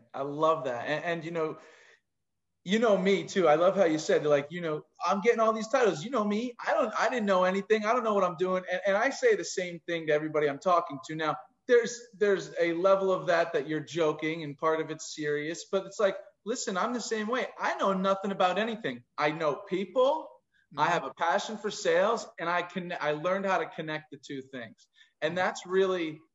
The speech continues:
Speaker 1: how we end up here right now on this <laughs> recording, on this podcast.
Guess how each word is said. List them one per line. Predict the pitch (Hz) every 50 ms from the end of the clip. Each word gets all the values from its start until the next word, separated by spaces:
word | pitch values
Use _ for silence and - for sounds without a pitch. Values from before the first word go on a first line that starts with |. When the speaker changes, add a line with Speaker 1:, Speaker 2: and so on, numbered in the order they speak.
| _ _
Speaker 1:
how | _ - 170 170 175 170 160 170
we | 165 170 165
end | 165 165 170 160
up | 160 160 160 - - - - _
here | _ 110 139 180 202 170 127 135 135
right | 135 143 147 151 147
now | 156 151 147 135 -
on | - 139 139 139
this | 143 139 - - -
<laughs> | 151
recording, | 147 147 147 - - 196 180 165 156 151 143 139
on | 135 139
this | 143 139 131 -
podcast. | - 156 143 143 151 - 147 123 120 120